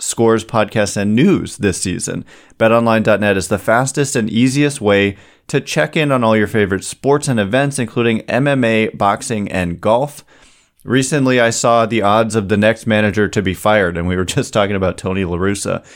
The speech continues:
He was far and away the number one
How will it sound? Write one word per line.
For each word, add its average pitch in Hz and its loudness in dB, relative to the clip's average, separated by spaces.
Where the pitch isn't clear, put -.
He 139 0
was 131 2
far 139 4
and 135 2
away 120 4
the 104 0
number 113 4
one 98 0